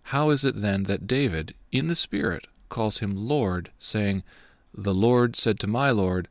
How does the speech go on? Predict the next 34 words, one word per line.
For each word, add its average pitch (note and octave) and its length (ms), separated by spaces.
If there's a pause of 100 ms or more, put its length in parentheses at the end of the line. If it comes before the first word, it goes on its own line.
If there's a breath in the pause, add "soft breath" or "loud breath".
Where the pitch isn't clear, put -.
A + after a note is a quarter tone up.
Sit - 240
at F#2+ 100
my F#2+ 160
right F#2+ 260
hand G#2+ 300
until F#2+ 260
I G2 80
put - 280
your A#2+ 100
enemies G2+ 360
under F2+ 180
your F2 160
feet'? - 380 (760 loud breath)
If E3+ 240
then F#2+ 460
David A2 320
calls D3 280
him A2+ 140
Lord, A#2 380 (420 soft breath)
how D3 220
is D#3+ 140
he C#3 160
his A#2 200
son?" - 500 (600 soft breath)
And A2 220
no E3+ 120
one A3 200
was C3 160
able A2+ 220
to - 140
answer B2+ 320
him A#2 140
a A#2 60
word, F2 420